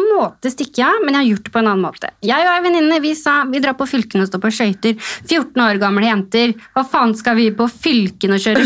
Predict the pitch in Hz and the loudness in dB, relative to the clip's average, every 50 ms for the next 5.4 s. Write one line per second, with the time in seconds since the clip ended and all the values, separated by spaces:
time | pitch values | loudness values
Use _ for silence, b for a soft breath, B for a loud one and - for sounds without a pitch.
0 | 240 - - 349 - 453 - 381 269 262 - - - - 349 277 247 202 185 180 | 2 0 0 0 0 2 2 2 0 0 -2 -2 -2 -2 0 0 2 2 0 0
1 | - - 175 190 196 196 208 220 226 220 208 196 196 190 208 220 220 226 247 311 | -2 -2 -2 -2 0 0 0 2 2 2 2 2 2 0 2 0 0 0 2 2
2 | 339 339 359 415 466 440 415 403 - - 285 262 - 269 269 285 285 - - 233 | 2 2 0 0 0 0 -2 -2 -2 -4 -4 -2 -2 -2 0 0 -2 -2 0 0
3 | 233 233 233 226 240 226 - - 269 311 392 480 453 B B B B B B B | 2 2 2 0 0 -2 -2 -4 -2 0 0 -2 -4 B B B B B B B
4 | B B 294 - - 339 277 262 269 269 247 240 240 233 233 254 240 220 208 214 | B B -6 -2 0 0 0 0 2 2 2 2 0 0 0 0 2 2 2 0
5 | 226 220 220 202 202 208 226 226 | 0 0 0 0 2 0 0 -2